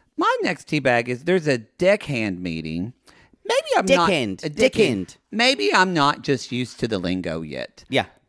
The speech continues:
Speaker 1: But Jamie is talking to his crew, and he says, "You know, this is my first time being bosun, so obviously it's going to be a little bit of a learning curve for me. I
Speaker 2: Yeah.
Speaker 1: want us all to work together as a team, da, da, da." He said, "And if we have a problem,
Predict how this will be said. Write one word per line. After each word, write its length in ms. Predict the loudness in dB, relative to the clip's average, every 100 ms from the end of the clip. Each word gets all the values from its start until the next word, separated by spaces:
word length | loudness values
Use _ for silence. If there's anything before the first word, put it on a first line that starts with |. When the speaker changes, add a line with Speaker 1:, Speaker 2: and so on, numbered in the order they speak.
| 0
Speaker 1:
But 300 | 0 0 -8
Jamie 540 | 0 2 2 0 0
is 160 | -2 -2
talking 440 | 2 2 2 -8
to 120 | -4 -2
his 220 | -2 -4
crew, 380 | -4 0 2 2
and 100 | 0
he 60 |
says, 240 | -4 -6 -2
"You 60 |
know, 180 | 0 0
this 240 | 0 -2 -2
is 80 |
my 160 | -4 -4
first 400 | 2 2 2 0
time 240 | 2 2
being 260 | 2 0 2
bosun, 600 | 0 -2 -2 -2 0 -2 -6 -20 -20 -20
so 220 | -2 0
obviously 680 | 2 2 0 -6 -2 0 -2
it's 140 | -6 -6
going 320 | -2 0 0
to 100 | -2
be 380 | -2 0 0 -2
a 20 |
little 240 | 0 2 2
bit 80 | 2
of 60 | 2
a 40 |
learning 340 | 2 2 0
curve 260 | 0 0 0
for 120 | -2
me. 500 | -2 0 -2 -2 -2
I 40 | 0
Speaker 2:
Yeah. 120 | 0
Speaker 1:
want 80 | 0
us 60 | 2
all 160 | 2
to 60 | 4
work 220 | 2 0
together 280 | -2 0 0
as 100 | -2
a 40 |
team, 280 | -6 -4 -4
da, 140 | -2 -2
da, 80 |
da." 80 | 0
He 80 | -2
said, 200 | -2 -4 -4 -20 -20 _ -2
"And 120 | -2
if 120 | -2
we 100 | 0
have 140 | 0
a 40 | -2
problem, 760 | -6 2 4 6 4 0 -2